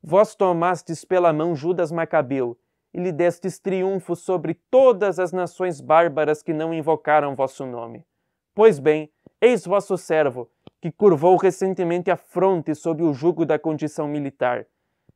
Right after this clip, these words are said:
Enviai-lhe do alto as forças e a valentia de que ele precisa, para a defesa da justiça e da verdade.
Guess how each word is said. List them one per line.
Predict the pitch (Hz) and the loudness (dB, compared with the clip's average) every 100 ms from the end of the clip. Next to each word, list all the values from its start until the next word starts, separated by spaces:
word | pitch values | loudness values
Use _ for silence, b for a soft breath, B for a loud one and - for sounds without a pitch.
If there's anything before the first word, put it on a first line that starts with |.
| - | -8
Enviai-lhe | 180 151 202 220 196 | -6 2 4 6 4
do | 180 175 | 2 6
alto | 185 180 170 | 6 6 0
as | 151 | -4
forças | - 180 180 147 160 | -2 2 2 0 -2
e | 165 | -2
a | |
valentia | 156 160 160 147 - 165 | 0 0 0 -6 -8 -4
de | 147 | -4
que | 143 | -2
ele | 160 | -4
precisa, | 147 143 147 156 143 123 117 _ _ _ | -2 -6 -6 -6 -6 -6 -10 _ _ _
para | - 156 | 0 2
a | 170 | 2
defesa | 170 - 190 202 175 | 0 0 2 2 2
da | 170 | 2
justiça | 151 156 - - 208 - 180 | 0 -4 -10 -10 -10 -4 -2
e | |
da | 175 | -2
verdade. | 147 156 139 127 127 123 123 | 0 -2 0 0 0 -4 -16